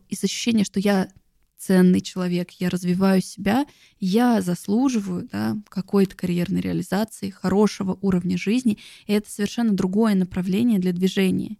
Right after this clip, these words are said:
Не мне нужно ч-, что-то догнать, чему-то соответствовать, каким-то цифрам, какие-то дела делать, потому что так принято. А я себя ценю, люблю, хочу выражать, хочу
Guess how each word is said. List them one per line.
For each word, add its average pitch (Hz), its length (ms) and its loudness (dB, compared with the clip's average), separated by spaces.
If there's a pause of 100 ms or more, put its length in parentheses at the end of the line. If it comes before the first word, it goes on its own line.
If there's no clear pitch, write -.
(420)
Не 196 100 6
мне 220 200 8
нужно 262 360 6
ч-, - 200 -8
что-то 220 340 0
догнать, 185 520 2
чему-то 190 320 -2
соответствовать, 180 640 -2
каким-то 190 400 -4
цифрам, 180 540 -4 (320)
какие-то 202 340 4
дела 202 340 4
делать, 180 320 -2
потому 190 280 -2
что - 140 -16
так - 200 -8
принято. - 420 -2 (320)
А 196 80 4
я 220 180 6
себя 185 260 -2
ценю, 208 380 4
люблю, 190 480 4 (200)
хочу - 360 -2
выражать, 196 640 0
хочу 220 460 -4